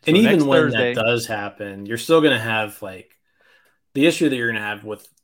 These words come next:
Speaker 1: this lineup now from a consistency standpoint is you're gonna be starting,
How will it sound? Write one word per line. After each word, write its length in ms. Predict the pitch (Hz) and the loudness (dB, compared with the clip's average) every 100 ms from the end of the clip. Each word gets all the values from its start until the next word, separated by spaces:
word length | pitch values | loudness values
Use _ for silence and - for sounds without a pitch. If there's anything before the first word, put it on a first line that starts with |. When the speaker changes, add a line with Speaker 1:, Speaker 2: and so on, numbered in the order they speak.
| _ | _
Speaker 1:
this 200 | 110 101 | -16 -16
lineup 480 | 98 101 107 107 95 | -14 -12 -12 -12 -14
now 420 | 104 98 98 98 - _ _ _ _ _ _ _ _ _ _ | -16 -14 -16 -18 -20 _ _ _ _ _ _ _ _ _ _
from 180 | - 113 | -8 -8
a 60 | 101 | -8
consistency 680 | 101 98 147 - 104 - 98 | -12 -4 -4 -4 -8 -12 -16
standpoint 600 | - 98 95 104 - _ - | -16 -20 -20 -20 -20 _ -20
is 420 | 101 95 98 - | -16 -16 -16 -8
you're 140 | 120 | -4
gonna 100 | 127 | -4
be 60 | 107 | -4
starting, 560 | - 104 104 95 98 | -6 -6 -6 -10 -14